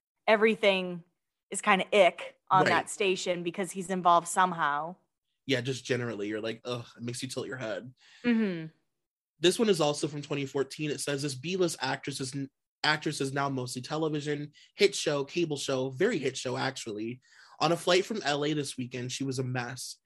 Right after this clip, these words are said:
Speaker 2: Before boarding the plane, she was downing drinks as fast as the bartender could pour them in the airline lounge.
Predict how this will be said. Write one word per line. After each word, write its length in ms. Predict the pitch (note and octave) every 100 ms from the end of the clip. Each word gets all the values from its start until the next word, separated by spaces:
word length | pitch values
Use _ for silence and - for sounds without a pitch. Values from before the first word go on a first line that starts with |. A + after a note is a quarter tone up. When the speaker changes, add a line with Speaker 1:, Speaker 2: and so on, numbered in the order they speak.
| _ _
Speaker 2:
Before 260 | E3+ - F3
boarding 320 | C#3+ D#3 E3+
the 80 | G#3+
plane, 320 | - C#3 C3
she 160 | C3 C#3+
was 120 | C3
downing 440 | C3 C#3+ D3+ E3+ C#3+
drinks 380 | C3+ C3 C3
as 80 | B2
fast 480 | - C3 B2+ C#3 - -
as 100 | C3+
the 80 |
bartender 480 | D3 C3 C3+ D3+ C#3
could 160 | C#3 C3
pour 240 | - C3
them 280 | B2 A#2 A2 _ _ B2+
in 160 | C3+
the 160 | C3 B2
airline 400 | C3 C3 B2+ B2
lounge. 480 | A#2+ A#2 A2 B2+